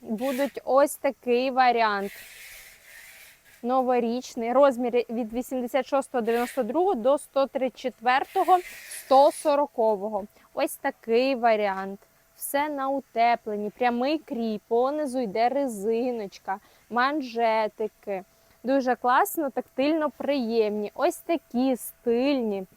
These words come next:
класні світшоти, як для хлопчиків, так і для дівчаток.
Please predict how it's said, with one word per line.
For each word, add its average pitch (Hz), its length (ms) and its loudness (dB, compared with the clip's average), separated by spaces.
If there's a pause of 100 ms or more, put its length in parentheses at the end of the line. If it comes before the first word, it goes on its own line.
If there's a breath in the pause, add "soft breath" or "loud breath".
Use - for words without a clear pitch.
(640 soft breath)
класні 226 640 0 (500)
світшоти, 226 1000 -2 (560 soft breath)
як 240 320 2
для 226 160 2
хлопчиків, 240 720 0 (100)
так 233 300 6
і 311 40 2
для 240 240 2
дівчаток. 233 800 -2